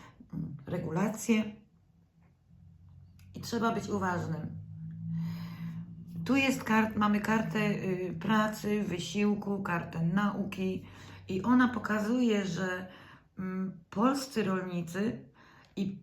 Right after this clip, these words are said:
polscy przedsiębiorcy mogą przygotować się do nowych warunków i mogą się adaptować,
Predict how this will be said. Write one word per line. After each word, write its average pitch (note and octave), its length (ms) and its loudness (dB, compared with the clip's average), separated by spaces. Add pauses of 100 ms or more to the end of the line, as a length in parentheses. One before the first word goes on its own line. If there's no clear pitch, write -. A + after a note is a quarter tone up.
polscy B3 460 2
przedsiębiorcy F#3+ 1080 -2 (1120)
mogą G3+ 840 6 (680)
przygotować G#3 760 0
się G3 120 0
do F#3+ 120 0
nowych G#3 400 4
warunków F#3+ 880 2 (800)
i A#3+ 160 10
mogą G#3+ 440 8
się - 300 -2
adaptować, F#3 1600 0